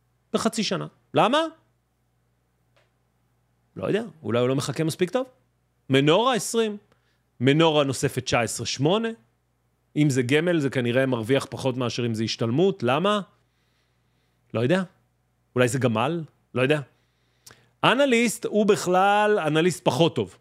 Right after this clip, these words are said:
אתם יודעים, אמרתי לכם, אנליסטים הם לפעמים טועים ב-, ב-, בחישובי, אה, זה.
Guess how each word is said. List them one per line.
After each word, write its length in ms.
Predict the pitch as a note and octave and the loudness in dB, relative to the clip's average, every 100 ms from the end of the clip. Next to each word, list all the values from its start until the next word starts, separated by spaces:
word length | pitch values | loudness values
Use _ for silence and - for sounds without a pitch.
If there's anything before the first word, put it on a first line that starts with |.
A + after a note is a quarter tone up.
| _ - | _ -2
אתם 140 | F#3+ | 0
יודעים, 160 | C#4+ C#4 | 2 4
אמרתי 260 | D#4+ D#4+ | 2 2
לכם, 200 | C4+ D3 | -2 0
אנליסטים 560 | C#3+ F#3+ B3 - A3+ F#3+ | 0 2 0 0 0 2
הם 140 | F3+ | 2
לפעמים 340 | E3+ G3 G#3+ G3 | 0 0 0 0
טועים 340 | F3+ F3+ F3 | 2 2 2
ב-, 640 | D3 B2+ A2+ A2 A2 G#2+ G#2 _ _ _ | 2 2 2 0 -2 -4 -8 _ _ _
ב-, 140 | A#2 A#2 | -2 -2
בחישובי, 800 | A#2 - B2 C3 B2+ D3+ D3 B2 | -2 -4 -2 2 4 4 2 0
אה, 120 | |
זה. 100 | A2+ | -2